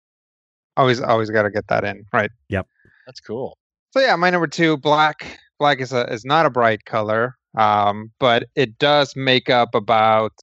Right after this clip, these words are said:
Speaker 1: um, I would say probably about fifty percent of my wardrobe is black.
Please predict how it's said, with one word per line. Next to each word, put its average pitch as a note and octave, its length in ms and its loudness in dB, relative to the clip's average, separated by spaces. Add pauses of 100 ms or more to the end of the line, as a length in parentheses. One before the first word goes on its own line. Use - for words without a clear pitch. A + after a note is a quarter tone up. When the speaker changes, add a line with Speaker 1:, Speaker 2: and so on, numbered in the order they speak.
Speaker 1:
um, A2 840 0 (480)
I C#4 120 0
would D#3+ 160 0
say D3 120 0
probably B2+ 360 2
about A2+ 280 0
fifty C#3+ 400 -2
percent A#2+ 340 -4
of A2+ 60 -4
my A2+ 260 -6
wardrobe A2 600 0
is G2 120 -2
black. A2+ 520 0